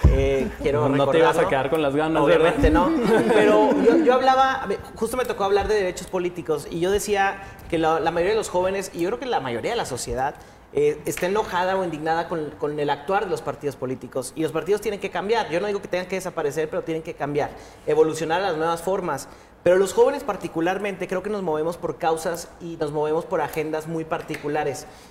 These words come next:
Speaker 1: Más allá de izquierdas o derechas, sino la causa ecológica, la causa económica, o una causa social, o derechos, libertades, etcétera. Pero los partidos no han abrazado ciertas causas. Por eso es bien importante,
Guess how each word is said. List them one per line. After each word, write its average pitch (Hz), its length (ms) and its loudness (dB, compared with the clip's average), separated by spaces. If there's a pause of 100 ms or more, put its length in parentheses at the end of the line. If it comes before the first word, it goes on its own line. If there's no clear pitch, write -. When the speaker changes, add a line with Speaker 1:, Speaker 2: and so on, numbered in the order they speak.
(140)
Speaker 1:
Más 190 240 0
allá 220 200 2
de 214 100 2
izquierdas 190 500 -2
o 190 60 0
derechas, 160 460 0 (260)
sino 170 260 0
la 151 120 0
causa 175 280 -2
ecológica, 175 560 -4
la 147 160 -4
causa 156 340 -2
económica, 196 680 -2
o 170 100 2
una 160 200 -2
causa 156 500 0 (240)
social, 214 600 0
o 156 80 4
derechos, 196 440 0
libertades, 160 400 -2
etcétera. 160 440 -4 (560)
Pero 233 280 8
los 220 140 2
partidos 190 500 -2
no 202 160 0
han 269 100 -2
abrazado 208 480 -2
ciertas 165 360 -6
causas. 131 300 -4
Por 175 140 0
eso 202 60 -2
es - 20 -8
bien 254 140 -6
importante, 180 600 -4